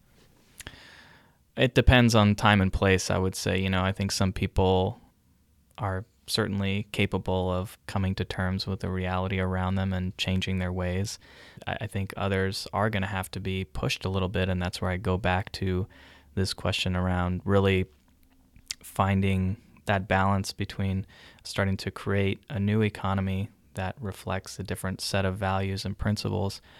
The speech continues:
and combining that and combining that with efforts on the ground to resist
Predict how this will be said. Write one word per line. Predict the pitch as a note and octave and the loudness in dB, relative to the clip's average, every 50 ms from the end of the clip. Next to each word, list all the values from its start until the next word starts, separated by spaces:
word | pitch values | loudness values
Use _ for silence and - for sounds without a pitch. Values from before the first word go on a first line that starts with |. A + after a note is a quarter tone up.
| - - - - - _ - - | -20 -20 -20 -20 -20 _ -10 -4
and | - G#2 F#2+ F#2 F#2+ F#2+ F#2 F#2 G2 - - - _ _ _ - | -2 0 2 2 2 2 0 0 -2 -6 -10 -18 _ _ _ -8
combining | - - G#2 G2 F#2+ F#2+ F#2+ G2 G2 G2 F#2+ F#2+ | -4 -2 0 2 2 2 4 4 2 2 0 0
that | F#2 F#2 F#2 F#2 F#2+ - - | 0 0 0 0 -2 -2 -4
and | F#2 F2+ F2+ F#2+ G#2 - - _ _ _ _ - _ | -6 -6 -4 -6 -8 -10 -12 _ _ _ _ -20 _
combining | - G#2+ G2 G2 G2 G2+ G2 F#2+ F#2+ | -2 0 2 4 4 4 4 2 2
that | F#2 - D2 | 0 -2 -2
with | F#2 F#2+ - G2 | -4 -4 -2 -4
efforts | F#2+ F#2+ - G#2 G2 - - | -4 -4 -4 -6 -6 -4 -4
on | F#2 F#2 | -4 -4
the | F#2 | -4
ground | F2+ - F2+ F#2+ F#2+ F#2+ F#2+ G2 - | -4 -4 -2 -2 0 -2 -2 -4 -6
to | - - F#2 F#2+ F#2 F#2+ | -4 -4 -4 -4 -4 -4
resist | F#2 G2 F#2+ F#2 G2+ G2 G2+ - - - - - | -4 -4 -2 -2 -2 -2 -2 -4 -6 -10 -16 -20